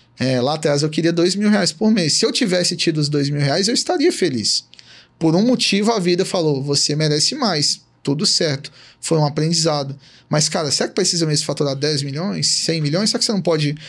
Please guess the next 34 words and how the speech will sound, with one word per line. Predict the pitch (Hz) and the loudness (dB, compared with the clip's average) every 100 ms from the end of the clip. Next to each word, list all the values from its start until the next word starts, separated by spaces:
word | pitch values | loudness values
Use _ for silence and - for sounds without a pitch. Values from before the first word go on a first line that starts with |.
| - | -12
sei | - 175 | -2 -2
lá, | 143 | 0
faturar | 165 156 156 151 139 131 - | -2 0 0 0 -4 -8 -4
cinquenta | - 175 160 175 151 | -2 -2 0 -2 0
mil, | 156 147 | 0 2
cem | - 156 139 151 - - _ | 0 -2 -4 -8 -10 -12 _
por | 143 | -2
mês, | 147 139 127 139 - | 0 0 -2 -6 -8
dez | 151 151 156 | -2 0 0
mil | 151 | -2
por | 147 | -2
mês, | 135 147 - - - - | -2 -2 -2 -2 -6 -8
cinco | - 170 165 | -4 -2 0
mil | 156 | 2
por | 151 | 2
mês | 151 151 | 2 2
e | |
estar | 170 - 185 190 | 0 -2 -2 -2
satisfeito? | - 151 - 180 151 - - - - | -2 -2 -2 0 -2 -4 -12 -18 -4
Não | 156 | -2
quer | 156 196 | 0 -2
dizer, | 160 190 202 - | 2 2 0 -2
assim, | - 170 | -2 -2
que | 156 | -2
você | 165 160 175 | 0 2 2
não | 175 190 | 0 0
vai | 160 175 | 0 0
buscar | 170 160 - 185 202 | 2 0 0 -2 0
ser | - 185 | 0 0
ambicioso, | 170 180 - 147 120 110 | 0 0 2 2 2 -2
tá? | 135 143 | -4 -4
São | 143 147 | -2 -4
coisas | 151 151 | -2 -2
diferentes. | - 185 123 110 | 0 0 0 -4